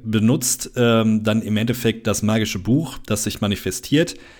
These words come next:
inner-, innerhalb von sechzig Fuß von euch und alles, was dieses Buch hört, denn es hat, äh, Dark Vision innerhalb, äh, von sechzig Fuß und kann sehen und hören und kann das Ganze, was es sieht und hört,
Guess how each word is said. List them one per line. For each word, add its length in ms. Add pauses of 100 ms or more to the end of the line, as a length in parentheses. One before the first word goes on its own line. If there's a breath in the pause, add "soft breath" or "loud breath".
(140 loud breath)
inner-, 380
innerhalb 300
von 140
sechzig 320
Fuß 240
von 140
euch 340
und 320
alles, 340
was 300
dieses 560
Buch 400
hört, 480
denn 320
es 180
hat, 260
äh, 200
Dark 300
Vision 440
innerhalb, 500
äh, 200
von 180
sechzig 340
Fuß 340 (340 loud breath)
und 240
kann 240
sehen 420
und 300
hören 280
und 220
kann 240
das 280
Ganze, 360
was 160
es 160
sieht 200
und 160
hört, 320